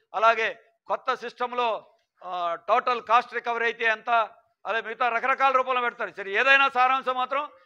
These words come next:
బిల్లు వచ్చేవాడు మా బిల్లు పెరిగిపోతుందనే బాధ మాత్రం అందరికీ ఉంది సార్. దీన్ని మీరు గమనించాలని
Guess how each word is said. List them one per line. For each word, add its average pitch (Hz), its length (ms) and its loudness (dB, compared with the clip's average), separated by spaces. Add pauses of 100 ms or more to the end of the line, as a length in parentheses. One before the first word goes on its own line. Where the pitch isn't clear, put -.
(140)
బిల్లు 247 200 4
వచ్చేవాడు 269 320 4
మా 269 120 0
బిల్లు 240 220 -4
పెరిగిపోతుందనే 233 640 0
బాధ 208 200 0
మాత్రం 233 400 -4 (360)
అందరికీ 202 300 -6
ఉంది 196 160 -12
సార్. 247 160 -4 (380)
దీన్ని 190 240 -10
మీరు 185 120 -8
గమనించాలని 208 800 -6